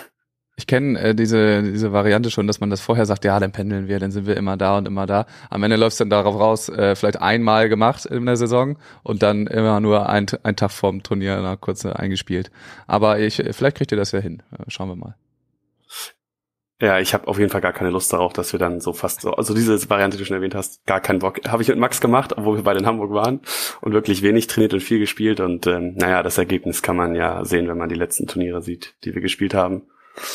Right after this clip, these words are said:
Speaker 2: Auf jeden Fall möchte ich mich da auch steigern nach oben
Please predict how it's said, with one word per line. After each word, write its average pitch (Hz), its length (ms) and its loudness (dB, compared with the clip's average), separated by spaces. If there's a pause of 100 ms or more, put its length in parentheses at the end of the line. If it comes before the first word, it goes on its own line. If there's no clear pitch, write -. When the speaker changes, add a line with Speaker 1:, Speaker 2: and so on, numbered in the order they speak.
(100)
Speaker 2:
Auf - 80 -10
jeden 95 120 6
Fall 95 120 4
möchte 92 220 2
ich 92 60 0
mich 87 120 0
da 92 100 2
auch 85 280 -4 (100)
steigern 92 380 0
nach 85 140 -2
oben 90 340 0